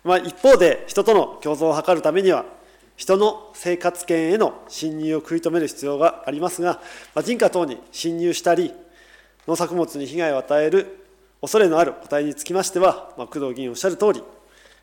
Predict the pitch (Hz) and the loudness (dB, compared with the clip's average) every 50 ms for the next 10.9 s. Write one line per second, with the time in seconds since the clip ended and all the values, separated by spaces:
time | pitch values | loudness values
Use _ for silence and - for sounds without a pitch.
0 | _ _ - - 156 156 151 147 165 160 139 143 135 117 127 123 127 139 139 170 | _ _ -6 -6 -4 -4 -4 -2 -2 -4 -4 -4 -6 -8 -10 -10 -10 -6 -4 -4
1 | 185 202 240 - 180 - - - - _ _ - 127 - 131 - - 139 135 - | -2 -2 -4 -4 -6 -10 -10 -16 -20 _ _ -20 -16 -16 -14 -10 -8 -8 -8 -8
2 | - 131 131 123 127 123 - 131 120 - - 143 139 135 139 165 156 - - 165 | -8 -8 -8 -8 -10 -12 -14 -14 -16 -12 -10 -10 -10 -8 -6 -8 -8 -6 -4 -2
3 | 165 175 185 185 - - - 156 147 139 - 175 165 - 143 135 135 139 139 131 | 0 0 -2 -2 -4 -6 -4 -4 -4 -2 -4 -6 -6 -6 -6 -8 -6 -6 -6 -4
4 | - - 185 185 156 143 131 131 127 - - - - - - - - - - 160 | -2 -2 -2 -2 -2 -2 -4 -6 -8 -14 -16 -18 -20 -20 -20 -20 -20 -14 -6 -2
5 | 156 180 175 170 175 175 175 175 175 170 175 - 170 165 214 233 240 240 226 - | 0 2 2 4 4 4 4 2 0 -2 -4 -8 -4 -2 0 0 0 0 -2 -4
6 | - - 170 180 180 196 196 196 202 202 208 202 208 - - 160 139 139 135 147 | -8 -6 -6 -4 -2 -2 -2 -2 0 -2 -2 -4 -4 -4 -2 -2 0 0 -2 -2
7 | 165 156 - 143 135 123 117 123 143 147 135 113 - - - - - - - - | -2 -2 -4 -6 -6 -8 -6 -6 -4 -4 -4 -6 -8 -14 -20 -20 -20 -20 -20 -20
8 | - - - - _ _ _ _ _ _ _ _ _ - 160 - - 214 220 220 | -20 -20 -20 -20 _ _ _ _ _ _ _ _ _ -6 -4 -4 -4 -4 -4 -4
9 | 220 214 214 208 202 160 156 170 202 196 190 147 131 117 113 104 - 135 127 113 | -2 0 0 0 0 -2 -2 -2 0 0 0 -2 -4 -6 -12 -12 -12 -12 -12 -12
10 | 98 - _ _ _ _ _ _ _ _ - 147 156 160 175 165 165 | -12 -16 _ _ _ _ _ _ _ _ -4 -2 2 2 2 2 2